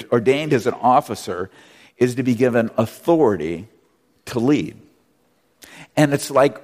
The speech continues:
receiving a new set of tools, new box of tools. I mean, leadership is pretty much what leadership is. It doesn't matter when we talk about the box of tools,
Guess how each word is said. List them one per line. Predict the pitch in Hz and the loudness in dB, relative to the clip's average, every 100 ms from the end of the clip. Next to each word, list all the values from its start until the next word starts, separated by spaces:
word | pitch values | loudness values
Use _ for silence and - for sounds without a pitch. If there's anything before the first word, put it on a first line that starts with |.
| - _ | -20 _
receiving | 135 127 - 190 151 117 117 | -6 -6 -2 2 2 2 0
a | - | 2
new | 147 | 2
set | 151 - 113 | 0 2 0
of | - 107 | 0 -8
tools, | - 226 - - - _ _ _ _ _ _ _ _ - | -6 -4 -4 -8 -20 _ _ _ _ _ _ _ _ -4
new | 156 | -2
box | 120 - 127 - 127 | 0 0 0 -2 -12
of | - | -8
tools. | - 185 - - - _ _ _ _ _ _ _ _ | -2 0 0 -6 -18 _ _ _ _ _ _ _ _
I | - | 0
mean, | 165 170 | 2 4
leadership | 247 247 - 160 156 - | 4 2 2 2 2 -2
is | 139 | -6
pretty | - 190 175 | -2 2 4
much | 147 139 | 2 2
what | 139 131 | 0 2
leadership | 143 131 127 135 - | 4 2 0 -2 2
is. | 123 85 95 | 0 2 -4
It | 98 | 0
doesn't | 123 123 | 0 2
matter | 123 113 113 - - - | 2 2 0 -8 -20 -20
when | - 117 | -2 0
we | 113 | 0
talk | 151 139 | 2 2
about | 127 110 - | 4 0 0
the | |
box | 95 107 104 - | -2 0 0 -4
of | 90 | -16
tools, | - 117 90 92 95 | -4 -2 0 -2 -4